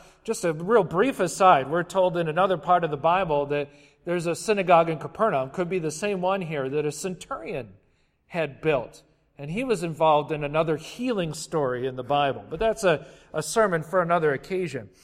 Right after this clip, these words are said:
On the day when Jesus is astounding his hearers because he speaks with authority.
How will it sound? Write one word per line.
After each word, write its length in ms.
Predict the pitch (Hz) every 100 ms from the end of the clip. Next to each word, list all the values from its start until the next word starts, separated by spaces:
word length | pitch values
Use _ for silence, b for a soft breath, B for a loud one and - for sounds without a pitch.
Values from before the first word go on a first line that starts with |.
| B -
On 140 | 208
the 80 | 214
day 180 | 220 254
when 180 | 214 165
Jesus 680 | 220 269 196 185 156 - b b b
is 180 | 214 185
astounding 840 | 170 - - 220 220 247 240 220
his 220 | 180 156
hearers 340 | 220 196 143 -
because 380 | 185 208 190 -
he 140 | 220
speaks 600 | - - - 311 - -
with 180 | 247 247
authority. 800 | 208 - - 254 302 262 165